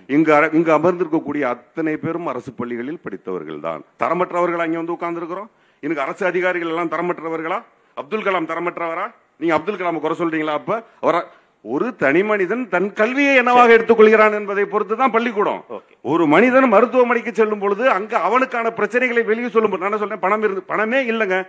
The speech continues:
Speaker 2: ம்.
Speaker 1: நீங்க அரசு மருத்துவமனைக்கு போவீங்க.
Speaker 2: சரி, நிறைவு
Speaker 1: இல்ல,
Speaker 2: செய்யலாம்,
Speaker 1: ப-,
Speaker 2: நிறைவு
Speaker 1: பிரைவேட்டுக்கு
Speaker 2: செய்யலாம், நிறைவு
Speaker 1: போவீங்க.
Speaker 2: செய்யலாம், நிறைவு செய்யலாம்.
Speaker 1: சரி, ஓகே, இதை மட்டும்
Speaker 2: ஓகே.
Speaker 1: சொல்லிடுறேன்
Speaker 2: சரி,
Speaker 1: தம்பி.
Speaker 2: சுருக்கமா முடிங்க,
Speaker 1: நீங்க
Speaker 2: முடிங்க.
Speaker 1: ஐயா நல்ல கண்ணு நல்லவர்,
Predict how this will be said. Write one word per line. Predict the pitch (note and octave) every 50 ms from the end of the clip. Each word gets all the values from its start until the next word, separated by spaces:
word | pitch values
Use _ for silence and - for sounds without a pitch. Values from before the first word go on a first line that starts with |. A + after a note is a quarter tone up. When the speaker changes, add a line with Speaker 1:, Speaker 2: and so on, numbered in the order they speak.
| - _ _
Speaker 2:
ம். | C3+ A#2 G#2+ G2+ F#2+
Speaker 1:
நீங்க | F3 F#3 F#3+
அரசு | G#3 A3 A3
மருத்துவமனைக்கு | A3 A3+ F#3+ A3 A3+ A3+ G#3+ A#3+
போவீங்க. | C4 C4+ B3+ G3+ A3
Speaker 2:
சரி, | F3+ G3 E3+ B2+ C#3
நிறைவு | G3 A3 A#3+
Speaker 1:
இல்ல, | A3+ G3
Speaker 2:
செய்யலாம், | D#3 - D#3+ D3 - G2+
Speaker 1:
ப-, | A2
Speaker 2:
நிறைவு | D#3 - G3+ G#3
Speaker 1:
பிரைவேட்டுக்கு | A#3+
Speaker 2:
செய்யலாம், | B3+ B3 B3 A3+ A3+
நிறைவு | - F#3+ G3 F#3+
Speaker 1:
போவீங்க. | -
Speaker 2:
செய்யலாம், | G#3 D3+ A2+ F#2 -
நிறைவு | - D#3 E3+ E3+ D#3 C#3+
செய்யலாம். | B2+ B2+ G#2 - F#3+ F#3+ F#3+
Speaker 1:
சரி, |
ஓகே, | F#3+ F3+ D3 D3+
இதை | F#3+ G#3+
மட்டும் | G#3+ G#3+ G#3 G3+ F3
Speaker 2:
ஓகே. |
Speaker 1:
சொல்லிடுறேன் | E3+ D3+ D3+ D3 B2 A#2+
Speaker 2:
சரி, | A#2+
Speaker 1:
தம்பி. | A#2+ A#2 B2
Speaker 2:
சுருக்கமா | C#3+ - F#3+ - E3 D3
முடிங்க, | D3+ E3+ F3 E3
Speaker 1:
நீங்க | D3 D#3 D#3+ D#3 C#3
Speaker 2:
முடிங்க. | B2+
Speaker 1:
ஐயா | C3+ C#3+ E3 F3+ F3
நல்ல | E3 D#3+ E3+ F#3
கண்ணு | F3+ F3+ F3+ F3+ F3+
நல்லவர், | D#3+ C3 B2 A#2+ A2+ G2 E2+